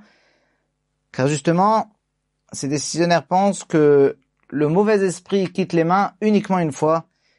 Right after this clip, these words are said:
qu'il se sèche les mains. Et eux aussi pensent que, justement,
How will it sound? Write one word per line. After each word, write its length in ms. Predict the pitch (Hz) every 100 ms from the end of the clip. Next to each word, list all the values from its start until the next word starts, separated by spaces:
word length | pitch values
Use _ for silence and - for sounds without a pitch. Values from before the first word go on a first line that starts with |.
| _ _
qu'il 180 | - 117
se 140 | -
sèche 260 | 123 135 -
les 80 | 104
mains. 140 | 90 - _ _ _ _ _ _
Et 140 | 127 131 165 202 226 190 - 226 214 202 190 196 196 185 175 175 160 151 135 139 196 208 - 147 139 110 - -
eux 40 | 165
aussi 260 | 160 160
pensent 400 | - 180 190 -
que, 380 | - 147 131 120
justement, 560 | 123 127 151 180 208